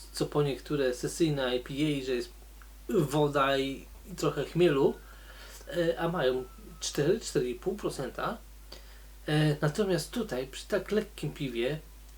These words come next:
jest bardzo fajne ciało. Może jest to zasługą tego karmelu, który dodaje ciała, prawda? E, troszkę nutek takiego przypalonego karmelu, y,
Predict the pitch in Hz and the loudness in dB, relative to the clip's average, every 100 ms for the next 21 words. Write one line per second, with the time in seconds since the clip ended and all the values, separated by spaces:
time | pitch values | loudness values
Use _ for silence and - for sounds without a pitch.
0 | - 175 - 226 220 180 - 165 147 127 | -4 -4 2 2 4 4 4 2 2 0
1 | - 117 110 123 156 - - - - - | 0 0 0 -2 -6 -14 -20 -18 -18 -4
2 | 175 254 220 175 - - - 202 185 - | 2 4 4 2 0 -18 -8 0 2 4
3 | 160 160 - 190 170 151 139 - 123 131 | 2 2 0 2 2 0 -4 -4 -2 4
4 | 185 143 117 - 127 - 123 151 165 123 | 4 4 0 -2 -4 -2 0 2 2 0
5 | - 117 113 117 113 117 151 180 - - | -2 -2 -2 -2 -6 -4 -6 -6 -14 -20
6 | - - - - - - - - - - | -20 -20 -20 -20 -20 -20 -20 -20 -20 -20
7 | - - - - - - - - - 147 | -12 -12 -12 -18 -20 -20 -20 -14 0 2
8 | 143 139 139 147 - - - - 165 185 | 4 6 4 2 -4 -20 -18 -6 4 4
9 | 180 175 165 160 143 135 - - 151 151 | 4 2 2 0 -2 -4 -8 -10 -6 0
10 | 143 139 151 139 135 - 135 131 139 131 | 2 2 2 0 -2 -4 -6 -4 -2 0
11 | 127 139 143 135 | 0 0 0 -2